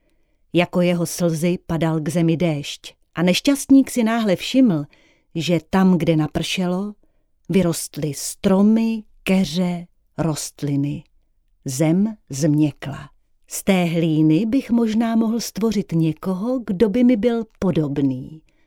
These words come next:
napadlo Prométea. Uhnětl sochu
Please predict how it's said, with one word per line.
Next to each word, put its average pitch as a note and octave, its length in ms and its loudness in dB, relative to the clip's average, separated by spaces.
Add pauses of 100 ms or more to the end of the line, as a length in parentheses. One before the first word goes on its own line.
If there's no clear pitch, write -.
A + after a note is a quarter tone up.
(240)
napadlo E3 460 0
Prométea. D#3 720 0 (180)
Uhnětl D4+ 520 6
sochu D#3+ 760 -8